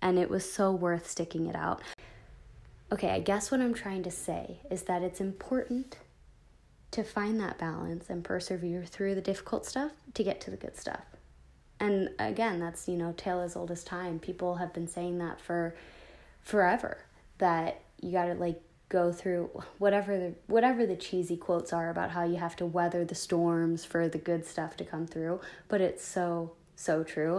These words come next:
And I learned that especially on this move. And I'm thankful that I had my lovely, lovely boyfriend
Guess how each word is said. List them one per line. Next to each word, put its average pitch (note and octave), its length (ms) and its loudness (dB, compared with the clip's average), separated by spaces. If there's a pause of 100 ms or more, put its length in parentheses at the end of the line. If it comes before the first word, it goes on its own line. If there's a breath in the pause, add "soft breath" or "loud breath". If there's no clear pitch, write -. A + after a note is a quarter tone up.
And F3+ 120 2
I F3 120 4
learned F3 420 2
that D#3 380 0 (440)
especially D#3+ 800 0
on D#3 220 0
this - 240 -6
move. - 400 -4 (880 loud breath)
And G3 100 2
I'm G#3+ 140 4
thankful G#3 580 0
that G3 380 -2
I F#3 120 -4
had F3 400 -4
my E3+ 420 -4 (380 loud breath)
lovely, G3 720 0
lovely G3 380 2
boyfriend E3+ 640 -2